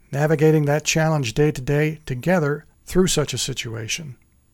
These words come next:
And we heard from Emily Carter Hale about how crucial communicating and being accountable to the self is. Now we meet Danny Funsale, a thirty-one-year-old South African nanny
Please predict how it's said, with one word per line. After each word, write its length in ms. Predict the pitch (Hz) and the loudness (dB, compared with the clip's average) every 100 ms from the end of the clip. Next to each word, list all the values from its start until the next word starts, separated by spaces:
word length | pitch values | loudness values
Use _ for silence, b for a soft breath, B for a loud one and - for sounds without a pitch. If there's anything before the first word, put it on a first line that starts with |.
| _ - | _ -8
And 140 | 147 | -2
we 80 | 147 | 0
heard 220 | 147 151 | 0 0
from 180 | 147 170 | -2 0
Emily 280 | 160 160 156 | 2 2 0
Carter 340 | - 143 135 | -2 -2 -2
Hale 360 | 107 165 160 156 B B | -2 0 0 -2 B B
about 240 | 135 131 120 | -6 -4 -4
how 160 | 135 | -6
crucial 400 | 131 156 139 135 | -6 -4 -4 -4
communicating 720 | 127 135 151 165 151 143 135 131 | -6 -4 -2 -2 -2 -4 -4 -6
and 80 | |
being 180 | 131 123 | -8 -8
accountable 460 | 117 - 143 143 131 | -6 -4 -2 0 0
to 120 | 123 | -4
the 120 | 113 | -4
self 360 | - 143 123 - | -4 -2 -4 -6
is. 420 | 117 127 - - - _ _ _ _ | -10 -12 -14 -16 -18 _ _ _ _
Now 240 | 165 185 196 | -2 0 0
we 220 | 180 165 | 2 4
meet 200 | 170 175 160 127 | 2 0 -6 0
Danny 340 | 175 202 196 | 2 4 0
Funsale, 800 | 135 - 180 165 - 131 120 135 B B B | -4 0 0 2 -2 -4 -6 -12 B B B
a 80 | 127 | -12
thirty-one-year-old 960 | - - 202 214 202 180 170 156 151 - | -8 -2 0 2 2 2 2 2 0 0
South 320 | - 151 151 | -2 -2 -2
African 480 | 143 135 143 135 131 | -2 -4 -4 -4 -2
nanny 420 | 160 143 120 | 0 0 -4